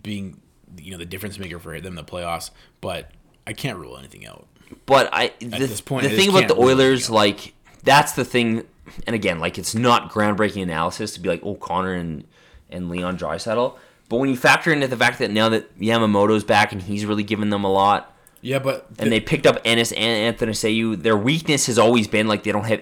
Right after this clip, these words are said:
Speaker 2: any N H L depth.
Speaker 1: Here's
Speaker 2: Now
Speaker 1: a
Speaker 2: they have a little bit.
Speaker 1: I have a slight prediction on this. They're peaking right now.
Speaker 2: Well, you have an interesting analogy. It's like
Speaker 1: I will share with this.
Speaker 2: Okay, you
Speaker 1: Okay.
Speaker 2: share right now.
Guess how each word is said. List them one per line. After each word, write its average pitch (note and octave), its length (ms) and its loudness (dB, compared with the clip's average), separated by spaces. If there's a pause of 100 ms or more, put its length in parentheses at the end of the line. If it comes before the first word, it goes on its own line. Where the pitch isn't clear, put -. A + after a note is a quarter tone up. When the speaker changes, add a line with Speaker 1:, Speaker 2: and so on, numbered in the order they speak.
Speaker 2:
any G#2+ 240 -2
N F#2 100 -2
H G2+ 220 -4
L G2 200 4
depth. - 520 -4
Speaker 1:
Here's F3+ 380 0
Speaker 2:
Now B2+ 160 8
Speaker 1:
a C#3 40 6
Speaker 2:
they D3 120 8
have A#2 260 6
a B2+ 40 0
little B2 200 4
bit. B2 300 4
Speaker 1:
I A#2+ 80 -4
have D#3+ 180 2
a G#3 40 2
slight D#3+ 280 0
prediction B2+ 320 -2
on F2 140 -8
this. - 340 -12 (440)
They're B2 120 -6
peaking D3+ 420 -6
right F2+ 160 -8
now. A#1+ 260 -16 (260)
Speaker 2:
Well, C3+ 200 4
you D#3+ 260 4
have G3+ 220 6
an E3+ 80 2
interesting D3+ 540 -2
analogy. G#2+ 580 2
It's - 160 -10
like G2 200 -2
Speaker 1:
I A2+ 100 -4
will C3+ 240 2
share C3+ 260 2
with G#2+ 120 0
this. - 100 -8
Speaker 2:
Okay, G2+ 120 -4
you F#2 100 -2
Speaker 1:
Okay. - 140 -2
Speaker 2:
share C3+ 180 6
right A2+ 140 4
now. F#2 180 -2